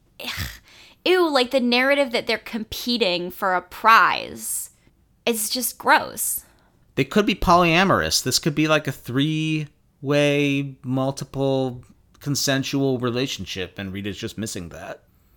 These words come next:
Speaker 1: Okay, well, it's none of the above.
Speaker 2: No, it's not that at all. Nothing's actually happening. Well, anyway,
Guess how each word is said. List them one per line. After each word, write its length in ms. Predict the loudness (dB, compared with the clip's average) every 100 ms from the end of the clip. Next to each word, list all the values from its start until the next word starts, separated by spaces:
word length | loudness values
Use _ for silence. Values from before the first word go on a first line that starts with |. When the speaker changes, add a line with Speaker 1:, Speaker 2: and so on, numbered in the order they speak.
| -8
Speaker 1:
Okay, 260 | -4 -4
well, 160 | -2 -2
it's 200 | -2 0
none 200 | 2 2
of 80 | 0
the 100 | -2
above. 320 | 2 2 2
Speaker 2:
No, 160 | 0 -4
it's 160 | -4
not 200 | -6 -4
that 180 | -6 -8
at 80 | -8
all. 300 | -8 -8 -2
Nothing's 400 | 2 2 2 4
actually 300 | 2 2 0
happening. 500 | 0 -2 -6 -10 -2
Well, 160 | 2 2
anyway, 440 | 2 -2 -6 -10